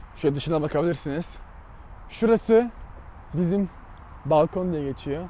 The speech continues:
Oraya arada bir çıkıyorum ama kış geldiği için çıkamayacağım artık. Hadi gel Eren.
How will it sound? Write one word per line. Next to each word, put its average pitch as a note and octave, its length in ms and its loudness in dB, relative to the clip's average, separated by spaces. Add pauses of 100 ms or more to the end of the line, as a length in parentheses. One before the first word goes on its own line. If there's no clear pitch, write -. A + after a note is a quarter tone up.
(440)
Oraya D#3 220 2
arada D#3 180 2
bir D#3+ 60 -2
çıkıyorum F#3 320 -2
ama F3+ 80 0
kış - 220 -4
geldiği F3 200 4
için D#3 120 -2
çıkamayacağım C3 420 0
artık. - 260 -6 (220)
Hadi C3+ 140 4
gel E3+ 120 12
Eren. D#3 200 8